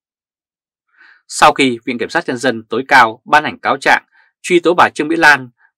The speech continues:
cùng tám mươi lăm đồng phạm với các tội danh truy tố gồm đưa hối lộ, vi phạm quy định về hoạt động của ngân hàng và tham ô tài sản trong vụ án xảy ra ở Ngân hàng Thương mại Cổ phần Sài Gòn, viết tắt là S C B.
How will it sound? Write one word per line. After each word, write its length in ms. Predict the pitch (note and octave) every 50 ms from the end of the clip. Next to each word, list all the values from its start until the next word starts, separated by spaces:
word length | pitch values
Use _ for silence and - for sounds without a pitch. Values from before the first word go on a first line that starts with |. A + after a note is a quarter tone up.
| _
cùng 260 | - D3+ C#3+ C#3 C3+ -
tám 200 | - C#3 D#3+ F#3+
mươi 80 | F#3
lăm 160 | F#3+ F3 F3
đồng 180 | D3+ B2 G2+ G2 _
phạm 220 | - A#2+ A2+ - _ _ -
với 120 | B2 C3+
các 120 | - G3+ -
tội 140 | F3+ A2+ G#2+
danh 280 | A2 D3 C#3 C3+ A#2+ A2+ _ -
truy 160 | - C3 B2
tố 240 | - A#2 A2+ C3+ D3
gồm 260 | C3 A2 F#2 D#2+ D#2+ _ _ _ _ _ _ _ _ _ _
đưa 160 | - C#3 C#3
hối 140 | C#3+ D3 E3
lộ, 340 | F3+ D#3+ C3 - - - _ _ _ C#3 D3
vi 120 | E3 D#3
phạm 280 | - - C#3+ - - -
quy 100 | - D#3
định 200 | D#3+ D3+ - A2+
về 60 | A2 G2
hoạt 140 | G#2 F#2 _ _
động 160 | - B2 - _
của 120 | - G2+
ngân 160 | G#2 C3+ C3+ B2+
hàng 320 | C3+ B2 A2 F2+ E2+ - _
và 80 | - F#2 -
tham 120 | C#3 C3 -
ô 180 | C#3+ B2+ A2+ _ -
tài 140 | - F#2
sản 280 | - - A#2+ G2+ - - _ _ _ _ _ _ _ _ _ -
trong 160 | - F3+ D#3+
vụ 100 | D3+ B2
án 200 | A#2+ A2+ C3+ F#3+ -
xảy 280 | - - D#3+ A#2 G2
ra 160 | G2 B2+ D#3+
ở 120 | D#3 A2+ G#2+
Ngân 140 | C3+ D3 C#3+
hàng 280 | C#3 C3 G#2 F2+ E2 _ _ _ - -
Thương 180 | E3 D3 D3
mại 240 | C#3+ C3 G#2 - - _ -
Cổ 140 | - G2
phần 300 | - - B2 G#2 F#2 D#2+ -
Sài 260 | - - - - G2
Gòn, 320 | F#2 A2 G#2 F2 D#2 D2 E2+ _ _ _ _ _ _ _ _ _ _ _ -
viết 140 | D#3+ - -
tắt 140 | F3 F3+ - -
là 300 | B2+ A2+ F#2 D#2+ - _ _ _ _ _ _ - C3+ C#3+
S 260 | C#3+ - - - - B2+
C 120 | G2+ G2
B. 60 | G2+